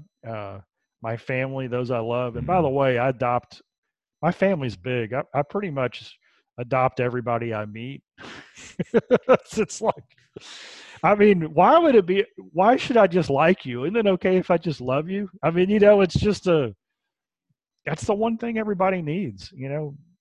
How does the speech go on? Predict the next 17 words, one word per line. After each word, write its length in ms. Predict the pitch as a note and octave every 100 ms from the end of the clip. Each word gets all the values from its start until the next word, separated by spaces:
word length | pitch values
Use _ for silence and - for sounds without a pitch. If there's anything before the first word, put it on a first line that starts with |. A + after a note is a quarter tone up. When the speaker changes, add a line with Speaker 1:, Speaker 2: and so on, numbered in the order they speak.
| B2+
Speaker 1:
"Don't 220 | F3+ A#3+
love 200 | A3+ B3+
me. 240 | F#3+ G3 G3
I've 120 | G3
got 180 | A3 F#3+
too 120 | A3
much 280 | G#3 F#3+ -
love." 360 | F3 F#3+ C3+ A2
You 140 | D3
know, 100 | E3 E3+
nobody 480 | G3+ A#3+ - F#3
<laughs> 20 | D3
ever 200 | C#3+ C3
says 300 | - B2 A2+
that, 420 | C3+ F#3+ D#3 - _ _ _ C3
Speaker 2:
Yeah. 60 |
Speaker 1:
right? 300 | B2+ D3 F#3